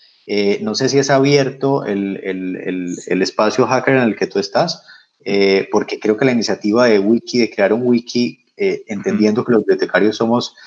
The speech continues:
Speaker 1: muy buenos en saber detectar qué información es confiable, podemos compartirla un poco más.
Speaker 2: Claro, eh, sí. De hecho, en, en este momento tenemos un canal de tele, o sea, hay dos cosas.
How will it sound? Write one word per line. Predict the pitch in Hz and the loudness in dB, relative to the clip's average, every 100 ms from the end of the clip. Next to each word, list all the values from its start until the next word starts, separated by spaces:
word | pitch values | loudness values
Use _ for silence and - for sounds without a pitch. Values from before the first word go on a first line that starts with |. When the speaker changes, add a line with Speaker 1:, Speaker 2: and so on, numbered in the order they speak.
| - _ | -20 _
Speaker 1:
muy | 117 120 | 2 2
buenos | 113 127 117 - | 4 2 2 0
en | 113 95 - | -2 -4 -2
saber | 101 98 | 2 4
detectar | 104 104 107 - - | 2 0 -2 0 -2
qué | 117 | -4
información | - 107 95 92 | -6 -6 -6 -6
es | 98 | -6
confiable, | 117 117 117 101 98 127 _ _ - | -8 -4 0 2 0 -4 _ _ 0
podemos | 104 98 110 | 2 2 0
compartirla | 113 101 - 92 90 | -2 -2 -2 -2 -2
un | 107 | -2
poco | 110 - 123 | -4 -4 -2
más. | 101 - - - - _ _ - - | -2 -4 -12 -20 -20 _ _ -20 -2
Speaker 2:
Claro, | 151 147 113 - _ | 0 4 2 0 _
eh, | 123 120 117 107 - | -2 0 2 2 0
sí. | - 143 110 - _ _ _ _ _ | 0 0 -2 -4 _ _ _ _ _
De | 127 120 | 2 2
hecho, | - 143 147 151 - - | 2 2 4 2 0 -4
en, | 151 143 135 127 120 117 110 101 110 - _ | -2 0 2 2 4 4 4 2 0 -6 _
en | 123 117 | -6 -6
este | - | -2
momento | 147 160 143 - | 0 0 0 0
tenemos | 160 131 143 | -2 -2 -2
un | |
canal | 135 147 143 | -4 -2 0
de | 151 | 2
tele, | 156 139 143 | 2 2 0
o | - | -2
sea, | 127 - - - 151 | -6 -8 -20 -8 -2
hay | 160 | 0
dos | 185 | 0
cosas. | - - - - | -2 -6 -6 -18